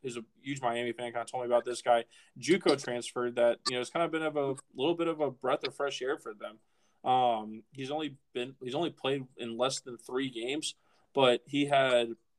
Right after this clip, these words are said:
um, again, since their fourth, since the fourth quarter against U N C, um, he's had eighteen receptions for two hundred eighty yards and four touchdowns. So somebody to look,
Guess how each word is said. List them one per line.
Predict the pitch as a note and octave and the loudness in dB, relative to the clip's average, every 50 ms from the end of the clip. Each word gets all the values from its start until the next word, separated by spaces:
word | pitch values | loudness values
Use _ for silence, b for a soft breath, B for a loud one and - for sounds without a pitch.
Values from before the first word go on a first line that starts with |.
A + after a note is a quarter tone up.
| _ _ _ _ _ _ _ _ _ _ _ - | _ _ _ _ _ _ _ _ _ _ _ -8
um, | C#3+ C#3 C3 B2+ B2 A#2 A2 G#2+ G#2 G#2 G2+ _ _ _ - | -6 -4 -2 0 0 -2 -2 -4 -10 -14 -16 _ _ _ -10
again, | C#3 C3+ C#3 C#3+ C#3 - | -8 -6 -8 -8 -8 -8
since | - - - E3+ F#3+ - - | -8 -4 -2 -2 -2 -2 -4
their | - F3+ D3 C#3 | -2 -2 -2 -2
fourth, | C#3+ - - E3 F#4+ F4+ - - | -2 -2 0 2 2 2 0 -4
since | - - F4+ F4+ - | -8 -6 -6 -6 -6
the | - C#3+ | -8 -4
fourth | - F3+ F#3+ G#3+ G#3 - | 2 6 6 6 6 4
quarter | - - F#3 F#3 F#3 F3+ E3+ D#3 - - | 0 0 0 2 2 0 -2 -2 -4 -6
against | C#3 C3+ C3+ D3+ D#3 D#3+ - - - | -6 -6 -4 -4 -6 -6 -8 -6 -2
U | D#3+ D#3+ D3+ D3 | -2 0 0 0
N | C3+ | -4
C, | C#3 - - - D3 C3+ B2 A#2 _ B D4 B B B B B B B - | -6 -8 -6 -6 -6 -6 -6 -8 _ B -16 B B B B B B B 0
um, | C3 B2 B2 A#2+ A#2+ A#2 A#2 | 4 4 6 6 4 2 -2
he's | A#2+ C3+ D3 D3 C#3+ C3+ C3 - - _ - | -6 -8 -8 -8 -8 -8 -10 -12 -14 _ -8
had | C3+ C3+ C3+ B2+ B2+ B2 - - | -4 -2 -2 -2 -2 -4 -4 -2
eighteen | D3+ F3 E3+ - - F#3 F3+ F3 | -4 -4 -4 -6 -6 -4 -4 -2
receptions | F3 E3 E3+ - D#3+ D#3 D#3 D3+ - D#3+ D3+ C#3+ | -2 -4 -4 -2 -2 -2 -2 -2 -4 -10 -10 -10
for | - - B2 - | -10 -10 -10 -10
two | - - D#3+ D#3 D#3+ | -8 -4 -4 -4 -2
hundred | E3 D#3+ D3+ | -2 -4 -4
eighty | D3 D3 C#3+ | -4 -4 -6
yards | C3 B2 B2+ B2+ C3+ C3 A#2+ | -4 -2 -2 0 0 -2 -2
and | A#2 G#2+ - | -6 -10 -8
four | - C#3 C3+ C3+ C3+ | -4 -2 0 0 0
touchdowns. | - - C3 B2+ - - - - - - - - _ _ _ _ _ _ _ _ - | 0 -2 -2 -2 -2 -6 -10 -12 -14 -12 -16 -18 _ _ _ _ _ _ _ _ -10
So | - - - C#3 B2+ B2+ A#2 A2 - _ _ _ - | -4 0 2 4 6 6 4 2 0 _ _ _ -10
somebody | - - F3+ F#3+ G#3+ G3+ F#3+ | -4 0 2 2 4 6 6
to | F3 | 6
look, | F3 F3+ E3+ | 6 4 2